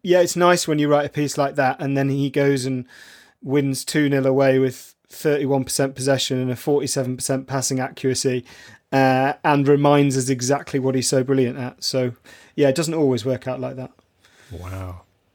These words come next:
Speaker 2: Neil Warnock, of course, now in charge of Middlesbrough.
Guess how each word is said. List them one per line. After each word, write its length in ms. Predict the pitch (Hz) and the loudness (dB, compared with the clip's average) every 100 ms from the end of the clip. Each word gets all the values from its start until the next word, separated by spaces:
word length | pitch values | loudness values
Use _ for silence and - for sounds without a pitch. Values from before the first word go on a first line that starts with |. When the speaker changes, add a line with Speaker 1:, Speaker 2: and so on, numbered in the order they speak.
| _ _ _ | _ _ _
Speaker 2:
Neil 180 | 139 139 | -2 2
Warnock, 300 | 151 139 135 | 2 0 -4
of 80 | 120 | -2
course, 300 | 147 127 - | -2 -2 -6
now 320 | 127 123 139 147 | -4 0 2 0
in 200 | 143 127 | -4 -6
charge 500 | - 135 135 139 - - | -2 0 0 -2 -8 -4
of 220 | 143 127 | -4 -2
Middlesbrough. 840 | 127 135 190 190 - - 104 92 | -2 -2 0 -2 -4 0 0 0